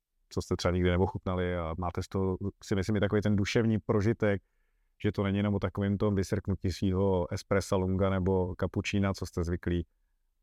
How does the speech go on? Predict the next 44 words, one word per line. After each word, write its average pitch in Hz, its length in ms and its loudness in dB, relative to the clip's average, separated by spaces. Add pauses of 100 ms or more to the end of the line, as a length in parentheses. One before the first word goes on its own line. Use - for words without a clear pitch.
ale 87 400 2
to 104 120 0
už 95 160 -2
vám 101 140 2
navodí 95 260 2
dobrou 95 180 2
atmosféru 135 640 2
a 120 320 2 (680)
když 98 180 -4
si 110 80 -4
to 104 100 0
vypijete 101 460 0
s - 40 -10
člověkem, 95 580 -2
který 98 200 -2
vám, 98 260 0 (720)
s - 40 -20
kterým 98 260 0
vám 98 180 2
je 92 60 2
příjemný 104 400 2
strávit 98 360 0
pár 107 200 2
chvílek, 98 320 0
tak 95 120 -2
uděláte 98 340 0
možná 101 280 0
pro 101 160 0
zdraví 95 360 0
mnohem 95 340 0
víc, 90 260 -2
než, - 280 -4
eh, 78 40 -2 (640)
ten 95 140 0
nakopávač, 90 560 0
který 90 220 0
si - 120 -2
dáte 92 480 2
v - 60 -4
šatně 90 360 0
předtím, 90 320 0
než 87 140 2
jdete 87 240 2
cvičit. 82 360 0